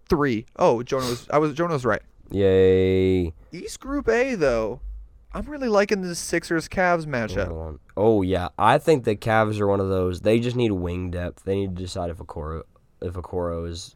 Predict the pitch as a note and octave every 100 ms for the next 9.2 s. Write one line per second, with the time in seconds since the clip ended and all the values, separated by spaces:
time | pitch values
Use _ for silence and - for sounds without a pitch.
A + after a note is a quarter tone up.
0 | - F#2 F2 E2+ E2+ E2 F2 - _ -
1 | C3 F#3+ - G#2 A2 F2+ E2+ F2+ E2 -
2 | F2 F2 E2 - E2 E2 _ - D#3 F#3+
3 | F3 E3 E3 D3+ C#3 C3 C#3 B2+ C3 B2
4 | B2 A#2+ A2+ A#2 - A#2 A#2+ A#2+ A#2+ B2+
5 | B2 G2+ G2+ G2 F#2 F2+ F2 F2 F2+ D3
6 | C#3+ D3 E3+ E3+ D#3 C#3 C#3 C#3+ D3+ -
7 | - A2+ D3 C3+ C#3 B2+ A#2 - A#2+ A#2
8 | - G2+ G2+ F#2+ - A2+ G#2+ - G#2+ -
9 | A#2+